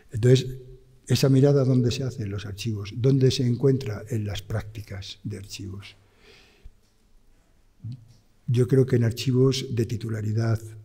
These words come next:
autonómica, en archivos de administración local, sea el de la Diputación, sea el del Ayuntamiento, en el archivo universitario, se hace una lectura de las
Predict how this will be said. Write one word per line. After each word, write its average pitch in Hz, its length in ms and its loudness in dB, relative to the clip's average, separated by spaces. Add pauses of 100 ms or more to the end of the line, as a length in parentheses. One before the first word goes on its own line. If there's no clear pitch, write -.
(480)
autonómica, 135 920 0
en 107 140 0
archivos 107 500 -6
de 110 100 -4
administración 107 640 -4
local, 123 460 -6
sea 107 200 -8
el 104 60 -6
de 101 100 -8
la 98 120 -8
Diputación, 123 960 -4
sea 98 520 -8 (1000)
el 113 120 2
del 98 120 0
Ayuntamiento, 110 800 -2
en 110 120 -4
el 104 100 -6
archivo 104 280 -8
universitario, 110 840 -6 (560)
se - 160 -8
hace 139 220 0
una 127 140 0
lectura 127 540 -4
de 120 120 -4
las 107 600 -12